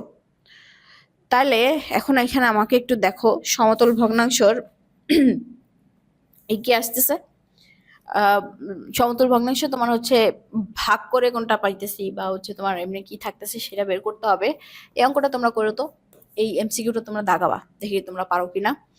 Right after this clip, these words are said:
এতক্ষণ তো করলাম, এটা এইভাবে মিডল ফ্যাক্টরটা করে then হচ্ছে এটা মান পাবা যে কোনটার সাথে আসলে মিল হইতেছে, ভাগ করলে, গুণ করলে, এই করলে, আহ, একই রকম মান পাচ্ছি। যেমন এটা করলে কত মান পাইতেছি,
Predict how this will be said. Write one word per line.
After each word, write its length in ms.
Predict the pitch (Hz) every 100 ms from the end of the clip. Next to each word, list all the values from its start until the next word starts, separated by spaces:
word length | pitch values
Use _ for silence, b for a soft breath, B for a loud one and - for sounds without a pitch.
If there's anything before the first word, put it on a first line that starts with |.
| b b -
এতক্ষণ 280 | - 220 226
তো 80 | 226
করলাম, 300 | 214 202 233 208
এটা 160 | 196 185
এইভাবে 360 | 190 208 214 208
মিডল 280 | 190 196
ফ্যাক্টরটা 420 | 214 208 214 208 226
করে 260 | 220 233 320
then 180 | 220 202
হচ্ছে 200 | 190 208
এটা 180 | 170 262 320 B B B -
মান 240 | 208 202 202
পাবা 220 | 180 180
যে 100 | 190
কোনটার 320 | 202 180 202
সাথে 200 | 208 202
আসলে 220 | 202 - 233 214
মিল 180 | 214 208
হইতেছে, 460 | 202 180 196 - 202 190
ভাগ 160 | - 175 -
করলে, 200 | 175 165
গুণ 160 | 202 180
করলে, 240 | - 175 180
এই 160 | 185
করলে, 280 | - 180 180
আহ, 720 | - - - - - - - -
একই 220 | 226 233
রকম 240 | 226 226
মান 180 | 220 185 190
পাচ্ছি। 240 | 160 - 170
যেমন 180 | 190 -
এটা 240 | 208 208 233 233
করলে 240 | 226 220 220 220 - _
কত 160 | 214 214
মান 180 | 208 214
পাইতেছি, 440 | 214 214 226 -